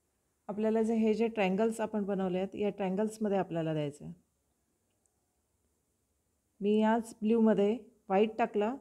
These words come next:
तेव्हा हा light blue झाला, हा original blue आहे, Tortoise blue.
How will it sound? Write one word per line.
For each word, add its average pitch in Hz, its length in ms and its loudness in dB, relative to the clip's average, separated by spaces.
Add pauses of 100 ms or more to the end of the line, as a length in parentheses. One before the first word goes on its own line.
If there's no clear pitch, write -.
(120)
तेव्हा 202 220 -2
हा 208 140 2
light 196 260 2
blue 202 200 4
झाला, 196 360 0 (440)
हा 190 80 -6
original 202 500 0
blue 202 320 2
आहे, 180 280 -2 (1400)
Tortoise 196 420 -2
blue. 196 280 -4